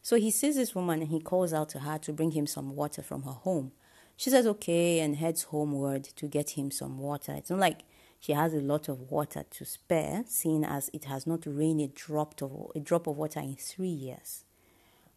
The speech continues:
But you know, one has to live a life of sacrifice, you know, sometimes. Besides, he's a prophet, yeah? So she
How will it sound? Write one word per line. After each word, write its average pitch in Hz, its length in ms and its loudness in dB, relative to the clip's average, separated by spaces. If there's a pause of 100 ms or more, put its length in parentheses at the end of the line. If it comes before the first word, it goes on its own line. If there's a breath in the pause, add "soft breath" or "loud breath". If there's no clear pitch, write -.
(120)
But 185 140 6
you 202 100 4
know, 220 180 4
one 175 300 2
has 156 280 0
to 147 60 -6
live 143 200 -4
a 143 60 -2
life 135 260 -4
of - 80 -8
sacrifice, 135 720 -8
you 147 60 -6
know, 143 140 -4
sometimes. 135 600 -8
Besides, 156 360 -2
he's - 140 -10
a - 60 -12
prophet, 165 440 -6
yeah? 151 220 -4
So - 300 -6
she - 320 -16